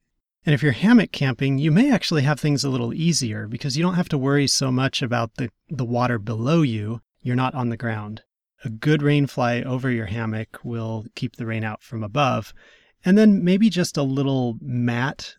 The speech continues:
that you can step on when you step out of your hammock should do the trick below you. Of course, you do need to make sure that you can keep all of your gear dry. So good rain cover for your pack. Consider what to do with your shoes when you take them off. You know, you gotta keep that all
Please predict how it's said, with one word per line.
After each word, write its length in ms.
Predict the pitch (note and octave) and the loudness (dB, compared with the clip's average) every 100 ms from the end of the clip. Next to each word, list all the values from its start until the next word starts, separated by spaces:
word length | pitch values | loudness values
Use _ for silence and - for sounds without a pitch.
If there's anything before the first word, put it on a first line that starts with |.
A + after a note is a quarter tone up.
| - | -6
that 100 | D3 | -4
you 120 | C#3 | -2
can 140 | C3+ | -4
step 340 | A#2+ - C3+ - | -4 -2 -2 -2
on 320 | C3 C3 C3 | -2 0 0
when 140 | B2 | -2
you 60 | A2+ | -2
step 280 | - B2+ B2 | -4 -6 -4
out 100 | A#2 | -4
of 80 | A2+ | -4
your 100 | G2+ | -4
hammock 460 | A#2+ B2 C3 - _ | -4 -2 -4 -8 _
should 220 | - E3+ C#3 | -4 -2 0
do 100 | C3 | -2
the 100 | B2 | -2
trick 240 | - A#2+ _ | -6 -6 _
below 280 | - A#2 C3 | -6 -2 0
you. 320 | B2 G#2+ G#2 - _ - | 0 -2 -8 -14 _ -16
Of 80 | - | -2
course, 260 | D3 - | -2 0
you 60 | C3+ | -4
do 280 | A#2 F3+ G3+ | 2 4 4
need 160 | E3+ | 2
to 80 | B2+ | 2
make 180 | B2+ A#2 | 0 -2
sure 420 | - B2 A#2 A2+ | -4 -4 -4 -4
that 300 | A2 A#2 A2+ | -2 -4 -4
you 200 | - B2+ | -8 -8
can 160 | A#2+ B2 | -6 -6
keep 240 | - C3 | -4 -4
all 160 | B2 A2+ | -4 -4
of 140 | G#2+ | -4
your 120 | G#2 G#2 | -8 -8
gear 340 | - B2+ B2+ | -2 0 0
dry. 500 | A2 G#2+ G#2 G#2 G#2+ _ _ - | -4 -8 -10 -12 -16 _ _ -16
So 380 | - A#2+ A2 | -10 -6 -6
good 580 | G2+ G#2 B2+ B2+ C3+ A#2+ | -8 -4 0 0 0 -2
rain 260 | A#2+ B2 A#2+ | -2 0 0
cover 300 | B2+ A2+ A2+ | -4 -6 -6
for 160 | A#2+ | -6
your 140 | A2 G#2 | -8 -8
pack. 640 | - C3+ B2 B2 - - _ - | -10 -4 -4 -4 -8 -20 _ -8
Consider 420 | B2+ - C#3+ C#3 | -6 -2 0 0
what 180 | B2+ - | -2 -4
to 100 | A#2+ | -4
do 200 | B2 A#2+ | -2 -2
with 160 | A#2 B2+ | -2 -8
your 100 | A2 | -10
shoes 480 | - C3 B2+ A#2 | -4 -2 -2 -2
when 120 | A#2+ A#2 | -2 -2
you 80 | |
take 240 | A2 A#2+ - | -4 -8 -6
them 160 | A#2 | -6
off. 460 | G#2+ G#2+ G#2+ - - _ _ _ - | -4 -4 -6 -10 -20 _ _ _ -10
You 100 | A2+ | -6
know, 60 | |
you 120 | G#2+ | -4
gotta 180 | A2 B2+ | 0 -2
keep 220 | - C3+ | -2 -6
that 200 | - A#2 | -4 -2
all 460 | A2 A#2 A#2+ A#2 A2 | 0 0 0 0 -6